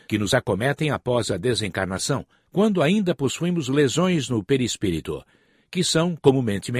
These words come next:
produzidas pelos vícios e desregramentos da vida carnal. Ramatiz não condena os viciados nesta obra mediúnica,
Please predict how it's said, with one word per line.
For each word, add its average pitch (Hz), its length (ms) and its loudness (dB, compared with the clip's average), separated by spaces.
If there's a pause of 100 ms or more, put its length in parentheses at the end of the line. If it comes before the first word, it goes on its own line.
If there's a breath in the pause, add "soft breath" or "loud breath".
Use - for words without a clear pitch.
(160)
produzidas 127 600 0
pelos 113 320 -4
vícios 185 440 -2 (200 soft breath)
e 135 160 -2
desregramentos 120 1000 0
da 120 100 2
vida 90 300 -2
carnal. 87 500 -6 (960)
Ramatiz 135 760 -2
não 190 260 2
condena 151 640 2
os 80 100 -6
viciados 87 760 -4
nesta 101 280 -2
obra 95 320 -2
mediúnica, 95 680 -2